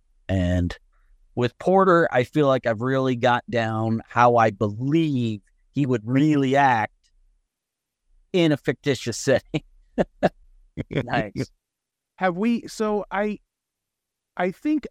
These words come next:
Speaker 3: of Tall Tales, Pecos Pete,
Speaker 1: Uh-huh.
Speaker 3: and, um, uh, there's just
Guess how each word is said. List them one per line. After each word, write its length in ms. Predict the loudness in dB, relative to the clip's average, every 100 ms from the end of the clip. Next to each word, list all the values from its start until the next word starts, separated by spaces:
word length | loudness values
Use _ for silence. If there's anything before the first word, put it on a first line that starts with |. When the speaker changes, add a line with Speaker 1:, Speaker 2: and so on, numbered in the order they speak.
| -6
Speaker 3:
of 440 | -4 -4 -6 -12 -10
Tall 260 | -6 -6
Tales, 420 | -4 -6 -6 -12 -6
Pecos 400 | -6 -4 -6 -8
Pete, 400 | -8 -6 -6 -10 _ _ _ _ -16 -10 0 2
Speaker 1:
Uh-huh. 260 | 4 2
Speaker 3:
and, 160 | -2 -8
um, 640 | -8 -6 -4 -6 -8 -10 -14 _ _ _ -10
uh, 280 | -6 -6 -6
there's 280 | -6 -6 -8
just 160 | -14 -14